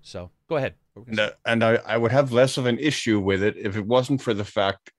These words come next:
Speaker 2: that the game keeps trying, ev-,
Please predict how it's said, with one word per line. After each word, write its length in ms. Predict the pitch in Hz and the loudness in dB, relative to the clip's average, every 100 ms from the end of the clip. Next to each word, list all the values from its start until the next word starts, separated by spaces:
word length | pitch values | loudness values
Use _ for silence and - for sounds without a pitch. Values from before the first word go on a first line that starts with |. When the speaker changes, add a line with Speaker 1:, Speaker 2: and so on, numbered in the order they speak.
| _ _ _ - - - - _ _ - | _ _ _ -20 -16 -16 -16 _ _ -4
Speaker 2:
that 300 | 107 107 - | 0 0 0
the 80 | |
game 280 | 104 127 123 | 2 4 4
keeps 260 | - 131 - | 2 -2 -2
trying, 520 | - 120 120 120 - - | 0 2 4 2 -2 0
ev-, 240 | 131 123 | 0 0